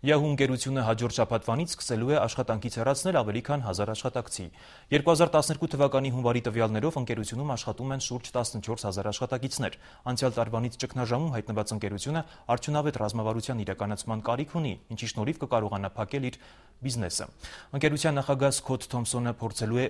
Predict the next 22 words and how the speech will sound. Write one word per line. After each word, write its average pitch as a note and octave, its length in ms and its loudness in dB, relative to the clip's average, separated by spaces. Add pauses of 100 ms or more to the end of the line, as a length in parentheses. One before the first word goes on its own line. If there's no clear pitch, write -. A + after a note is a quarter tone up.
(100)
բարձրացնել C3 640 -2
մրցունակության B2 720 -2
աստիճանը, C3+ 480 -2
ինչը C#3 240 -4
թույլ C3+ 160 -4
կտա C#3+ 260 -2
ընկերությանը A#2+ 500 -4 (120)
նոր G#2 240 -6
հովանավորներ C3 640 -2
գտնել, F#2+ 280 -8 (200)
իսկ A2+ 240 -4
մինչ F#2+ 140 0 (100)
այդ - 140 -2 (100)
Yahoo-ն A2+ 300 0
ստիպված B2+ 340 -2
է C#3+ 80 -2
հրաժարվել C3 560 -2
իր F#2 120 -6
աշխատակիցների C3+ 640 -2 (280)
մի D3+ 160 -4
մասի C3+ 320 -2
ծառայությունից։ F2+ 720 -6